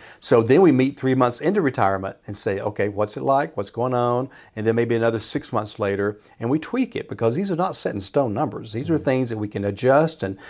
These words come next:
Speaker 1: and, and, you know, even though we have an income plan, you know, I don't know if you know this, but on computers you can, like, delete stuff.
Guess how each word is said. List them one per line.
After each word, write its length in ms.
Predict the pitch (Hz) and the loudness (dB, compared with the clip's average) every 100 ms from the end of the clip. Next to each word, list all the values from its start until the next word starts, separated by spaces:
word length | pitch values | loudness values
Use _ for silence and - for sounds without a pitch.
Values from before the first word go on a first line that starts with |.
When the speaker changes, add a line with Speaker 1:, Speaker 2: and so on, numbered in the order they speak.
| - - | -20 -6
Speaker 1:
and, 160 | - 101 | -2 0
and, 320 | 104 101 101 | 0 0 0
you 80 | 113 | 0
know, 100 | 104 | 2
even 200 | 127 165 | 4 4
though 80 | 170 | 6
we 80 | 175 | 6
have 100 | 147 | 4
an 100 | 143 | 2
income 440 | 151 165 165 143 | 0 2 0 -2
plan, 560 | - 165 170 110 107 107 - - _ _ | -2 -2 2 0 0 -6 -20 -20 _ _
you 140 | 123 | 0
know, 340 | 123 117 113 - _ 143 143 - | 4 4 2 -4 _ -18 -16 -6
I 100 | 131 | -4
don't 100 | 143 | 0
know 60 | 135 | -2
if 100 | 127 | 0
you 60 | |
know 160 | 120 139 | 2 4
this, 160 | 120 - | 2 0
but 140 | 113 | -2
on 80 | 113 | -2
computers 440 | 101 123 139 113 | -6 -4 -4 -4
you 60 | 120 | -8
can, 160 | 104 | -6
like, 260 | 98 104 98 | -2 -2 -2
delete 340 | 104 104 143 | -4 -4 -4
stuff. 360 | - 151 175 | -8 -8 -8